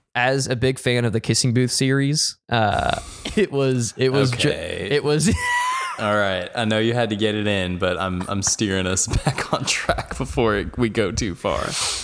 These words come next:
Speaker 1: The Kiss-, Kissing Booth is obviously, like, we know there, those are not good movies, and Joey King plays the lead role in that. And so I, knowing that, like, that's kind of what she's known for now,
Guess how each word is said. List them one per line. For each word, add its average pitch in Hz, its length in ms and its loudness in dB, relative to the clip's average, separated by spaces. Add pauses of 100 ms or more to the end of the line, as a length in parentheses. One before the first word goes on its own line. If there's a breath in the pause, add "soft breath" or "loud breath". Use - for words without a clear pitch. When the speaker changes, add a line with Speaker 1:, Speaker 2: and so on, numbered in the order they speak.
Speaker 1:
The 151 120 0
Kiss-, 220 300 2
Kissing 190 240 2
Booth 147 160 2
is 131 120 0
obviously, 120 520 2
like, 107 340 0
we 135 120 2
know 123 160 4
there, 120 160 2
those 120 240 0
are 113 40 2
not 110 280 0
good 107 180 2
movies, 85 640 0
and 113 160 2
Joey 117 260 4
King 110 300 2
plays 104 320 0
the 110 80 2
lead 104 180 2
role 104 200 2
in 104 80 0
that. 95 260 -2 (100)
And 117 200 0
so 107 300 2
I, 113 300 2 (1120)
knowing 127 680 2
that, 107 200 2
like, 101 380 2
that's 110 220 2
kind 113 200 0
of 110 80 0
what 113 120 2
she's 110 180 2
known 110 220 2
for 110 220 0
now, 104 520 0